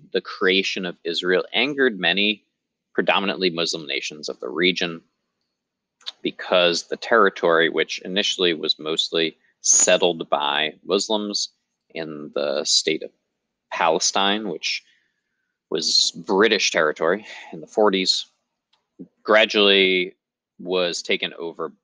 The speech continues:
more and more by the, uh, Jewish people and the nation of Israel through a series of conflicts. Uh,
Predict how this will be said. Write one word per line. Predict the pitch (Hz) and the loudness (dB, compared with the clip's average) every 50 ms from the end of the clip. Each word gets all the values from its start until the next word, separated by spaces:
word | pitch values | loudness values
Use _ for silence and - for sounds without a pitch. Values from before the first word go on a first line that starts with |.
| _ _ _ _ _ | _ _ _ _ _
more | - 90 85 85 85 80 | -14 -10 -6 -6 -4 -4
and | 78 73 | -6 -6
more | 73 71 69 71 69 69 - | -8 -8 -8 -8 -10 -12 -10
by | - - 69 65 73 78 - _ _ _ _ _ _ _ _ _ - | -8 -8 -6 -6 -8 -8 -8 _ _ _ _ _ _ _ _ _ -16
the, | - 80 78 76 58 - _ _ _ _ _ _ _ _ _ _ _ _ _ _ _ _ _ 64 | -14 -14 -14 -14 -16 -16 _ _ _ _ _ _ _ _ _ _ _ _ _ _ _ _ _ -20
uh, | 62 60 57 57 - 85 | -20 -20 -18 -16 -14 -8
Jewish | - - 90 82 76 - | -2 0 0 0 0 -2
people | - - - - 80 76 - _ _ _ _ _ | -4 -6 -2 -2 -2 -2 -4 _ _ _ _ _
and | - - 80 | -10 -8 -6
the | 80 | -4
nation | 76 78 78 - - 80 | -2 -2 -2 -4 -4 -8
of | 78 - | -8 -6
Israel | 69 78 - - 76 73 73 73 - _ _ _ _ _ _ _ _ _ | -6 -6 -4 -4 -2 -2 -2 -4 -6 _ _ _ _ _ _ _ _ _
through | - - - 90 82 95 95 92 87 82 | -16 -10 -6 0 4 4 6 6 6 4
a | 82 | 4
series | - - 90 82 78 73 - | 4 2 2 2 2 0 -2
of | - - | -6 -8
conflicts. | - - 80 76 67 - - 62 - - - - - - - _ _ _ _ _ _ _ | -4 -2 -2 -2 -2 -4 -4 -4 -2 0 2 2 2 2 -2 _ _ _ _ _ _ _
Uh, | - - 80 80 76 71 62 52 50 50 50 50 50 - | -10 -6 -6 -4 -2 -2 0 0 0 0 0 -2 -4 -4